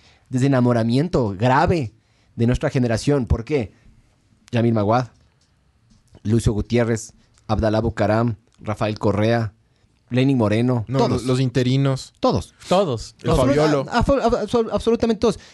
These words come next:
Speaker 1: Yo, ¿de qué, de qué presidente tú estás orgulloso? Vos dijeras, hijo de puta,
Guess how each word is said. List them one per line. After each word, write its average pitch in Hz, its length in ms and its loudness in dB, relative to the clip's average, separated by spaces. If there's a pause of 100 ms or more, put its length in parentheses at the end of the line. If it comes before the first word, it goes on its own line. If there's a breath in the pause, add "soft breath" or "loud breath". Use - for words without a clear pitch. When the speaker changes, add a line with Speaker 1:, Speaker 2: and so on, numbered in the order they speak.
Speaker 1:
Yo, 214 120 2
¿de 220 140 0
qué, 254 260 2
de 165 120 0
qué - 100 -4
presidente 190 400 -2
tú 196 100 -4
estás 175 200 -2
orgulloso? 120 600 -2 (880)
Vos 160 120 2
dijeras, 165 300 2
hijo 151 140 -2
de 151 40 -12
puta, 175 320 2